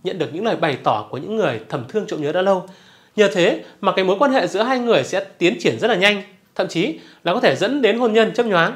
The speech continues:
Và cái màu đại kỵ với những người tuổi Tỵ trong thời gian này thì quý vị kỵ màu xanh dương và màu xám.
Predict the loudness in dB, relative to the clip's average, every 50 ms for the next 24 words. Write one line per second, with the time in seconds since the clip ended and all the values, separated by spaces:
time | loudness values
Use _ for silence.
0 | -8 -16 -20 _ _ _ _ _ _ _ _ _ _ _ _ _ _ _ 4 6
1 | 6 6 6 4 4 6 6 8 6 6 6 4 0 0 2 2 2 2 2 2
2 | 2 0 0 0 -2 -2 -2 -4 -2 -2 0 0 0 0 2 0 0 0 -2 -6
3 | -6 -6 -4 -4 -4 -6 -8 -8 -6 -6 -6 -4 -2 -2 -2 -2 -4 -4 -4 0
4 | 2 4 4 4 2 -2 -6 -6 -4 -6 -4 -2 -2 -2 -2 -4